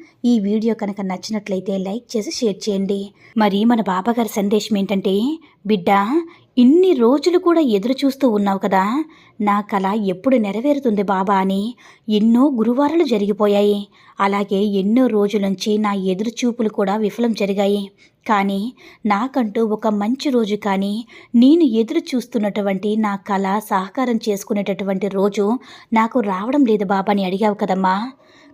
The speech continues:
కర్మ ఫలితం ఎలా ఉంటుందంటే, నువ్వు ఎంతగా ఎదురు చూసినా కూడా నీ సమయం రానిదే, నీకంటూ అవకాశాలు రావు తల్లి.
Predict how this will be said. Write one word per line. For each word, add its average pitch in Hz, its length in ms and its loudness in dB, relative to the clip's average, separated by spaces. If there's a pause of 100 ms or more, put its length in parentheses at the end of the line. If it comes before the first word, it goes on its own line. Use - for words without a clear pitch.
(100)
కర్మ 208 260 2
ఫలితం 202 460 -4
ఎలా 196 220 -2
ఉంటుందంటే, 202 720 -2 (360)
నువ్వు 240 180 2
ఎంతగా 220 580 -2
ఎదురు 196 360 -2
చూసినా 214 420 -6
కూడా 202 400 -2
నీ 214 140 -2
సమయం 208 460 -2
రానిదే, 202 560 -4 (320)
నీకంటూ 302 640 2
అవకాశాలు 302 600 -2
రావు 202 260 -2
తల్లి. 202 500 -2